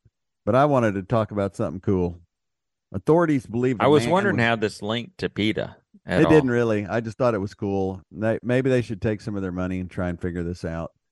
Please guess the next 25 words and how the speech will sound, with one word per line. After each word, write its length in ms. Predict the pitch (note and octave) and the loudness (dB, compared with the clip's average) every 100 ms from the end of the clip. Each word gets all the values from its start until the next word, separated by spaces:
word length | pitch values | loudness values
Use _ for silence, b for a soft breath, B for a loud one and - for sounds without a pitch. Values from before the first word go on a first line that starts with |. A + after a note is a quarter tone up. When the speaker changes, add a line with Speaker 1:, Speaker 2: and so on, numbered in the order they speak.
| b b b - | b b b -6
Speaker 2:
<laughs> 320 | A2 - - | -6 -6 -4
Speaker 1:
Um, 440 | G2 F#2 E2+ F2 - _ _ _ _ | 0 2 0 -4 -14 _ _ _ _
authorities 500 | A2 G#2+ D3 D3+ C#3+ | -4 2 4 6 4
believe 320 | G2 A#2+ B2 G#2 | 2 2 4 2
a 60 | |
man 340 | G#2 G#2+ A#2+ A2 | 0 0 0 -2
was 180 | F#2+ | -4
mauled 460 | G2+ G2 G#2 A2 G2+ | -4 -2 0 0 -2
and 140 | G2+ | -4
decapitated 840 | F#2+ F2+ - A2+ - G#2+ G2 F2+ E2+ | -6 -12 -6 -4 -4 -2 -2 -2 -2
by 160 | F2+ | 0
a 80 | F2+ | 0
bear 340 | D#2+ F#2+ G2+ | -2 -2 0
in 120 | F#2 F2 | -2 -2
northern 420 | F#2+ A2+ A2 G#2 | 0 0 0 -2
Japan 840 | - F2 - - A2 B2 C#2+ D#2 - _ _ _ _ _ _ - | -6 -6 -6 -4 -2 -2 -4 -12 -20 _ _ _ _ _ _ -20
Speaker 2:
You 100 | - | -2
thought 140 | G2 | -2
Speaker 1:
after 160 | F2+ F2+ | 2 0
a 20 | |
Speaker 2:
this 120 | - | 2
was 120 | B2+ | 2
Speaker 1:
human 140 | B2+ G2 | 4 2
Speaker 2:
cool. 80 | |
Speaker 1:
head, 300 | A2+ B2+ G#2+ | 4 2 0